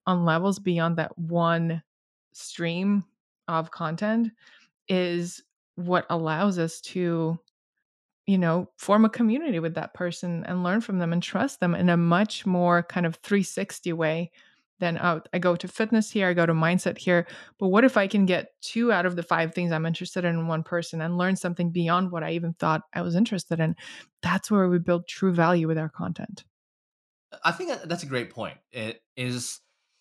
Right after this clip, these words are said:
Speaker 2: you will, so there's two things to that. I mean, I like to think of things in three,
Speaker 1: <laughs>
Speaker 2: but two things that I can think of right now. <laughs> That I can force a third one, but, but I mean, uh, two things I can think of right now. One is, yes, absolutely.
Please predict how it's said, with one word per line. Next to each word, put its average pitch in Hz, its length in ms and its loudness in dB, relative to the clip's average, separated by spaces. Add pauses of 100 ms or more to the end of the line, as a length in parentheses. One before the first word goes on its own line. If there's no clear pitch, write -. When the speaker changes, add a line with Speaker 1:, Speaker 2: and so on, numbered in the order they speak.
(400)
Speaker 2:
you 170 260 0
will, 262 260 -2 (140)
so - 140 -4
there's 156 120 0
two 196 160 -8
things 113 260 -8
to - 80 -20
that. 71 180 -14 (200)
I 101 80 -10
mean, 110 160 -12 (440)
I 131 80 0
like 151 100 -2
to 127 60 -12
think 120 120 -10
of 104 60 -18
things 101 240 -14
in 80 100 -20 (160)
three, 92 140 -12 (220)
Speaker 1:
<laughs> 226 180 4
Speaker 2:
but 277 300 2 (280)
two 160 180 -2
things 127 240 -6
that 110 60 -2
I 104 40 0
can 92 100 -10
think 95 180 -12
of 85 120 -16
right 87 160 -8
now. 80 100 -8 (240)
<laughs> 208 480 0 (260)
That 151 200 2
I 170 80 2
can 180 100 0
force 180 340 4
a 139 60 0
third 123 240 0
one, 98 160 -2
but, 110 300 -4
but 110 100 0
I 110 100 2
mean, 98 280 -4
uh, 117 100 -2 (260)
two 185 80 0
things 147 240 0
I 127 80 2
can 117 120 -8
think 110 160 -8
of 95 100 -10
right 92 140 -4
now. 82 260 -6 (320)
One 196 180 2
is, 147 160 -4
yes, 160 160 -2
absolutely. 117 600 -6